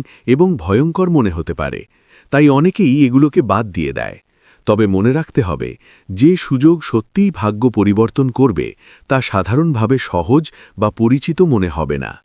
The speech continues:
এই কারণেই সচেতন থাকা, ঝুঁকি মূল্যায়ন করা এবং সুযোগকে বোঝার চেষ্টা করা খুবই গুরুত্বপূর্ণ। উদাহরণ, ধরা যাক, একজন নারী হঠাৎ করেই একটি নতুন কাজের প্রস্তাব পান।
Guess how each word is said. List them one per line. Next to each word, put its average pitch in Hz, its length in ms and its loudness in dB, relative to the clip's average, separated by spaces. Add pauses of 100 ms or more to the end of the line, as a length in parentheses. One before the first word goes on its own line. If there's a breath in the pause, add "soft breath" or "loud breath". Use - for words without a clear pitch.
(500 soft breath)
এই 135 200 4
কারণেই 147 500 0 (320 soft breath)
সচেতন 156 600 0
থাকা, 98 360 -4 (360 soft breath)
ঝুঁকি 127 420 -2
মূল্যায়ন 95 520 2
করা 78 280 -4 (340 soft breath)
এবং 120 280 2
সুযোগকে 160 540 0
বোঝার 107 380 0
চেষ্টা 110 360 -4
করা 82 280 -4 (300 soft breath)
খুবই 185 320 -2
গুরুত্বপূর্ণ। 80 640 -4 (760)
উদাহরণ, 85 500 -2 (720)
ধরা 131 340 0
যাক, 107 240 0 (300 soft breath)
একজন 139 360 2
নারী 135 320 2
হঠাৎ 117 400 -4
করেই 196 360 2
একটি 156 220 -4
নতুন 113 380 2
কাজের 113 380 0
প্রস্তাব 95 500 -4
পান। 62 200 -6